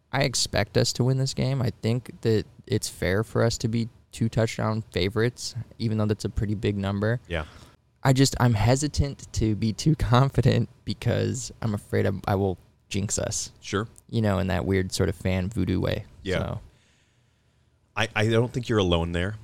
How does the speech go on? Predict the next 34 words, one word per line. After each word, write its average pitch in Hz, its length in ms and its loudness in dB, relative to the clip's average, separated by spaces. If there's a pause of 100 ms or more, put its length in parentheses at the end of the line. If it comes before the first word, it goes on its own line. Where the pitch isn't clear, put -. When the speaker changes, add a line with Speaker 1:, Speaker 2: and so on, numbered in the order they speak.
(140)
Speaker 2:
I - 80 -8
think 95 160 -2
a 95 40 2
lot 87 200 4
of 85 60 0
people, 98 320 -2
and 82 140 -4
myself 80 420 -4
included, 82 400 -6
feel 90 180 -4
like 80 240 -6 (240)
the 95 100 -6
whole 110 240 -2
season 95 500 -2
really 87 280 0
rests 80 600 -4 (180)
on 92 220 -2
this 87 180 -2
one 85 200 -6
game, 82 240 -4
which 101 160 -4
is 127 100 0
silly. 90 360 -2 (140)
It's - 80 -10
a 110 60 4
long 95 320 2
season, 85 500 -4 (180)
and 85 300 -4
it's 82 160 -2
twelve 85 320 -2
games 85 280 -4
long, 80 500 -10
hopefully 92 380 -4
thirteen. 87 600 -6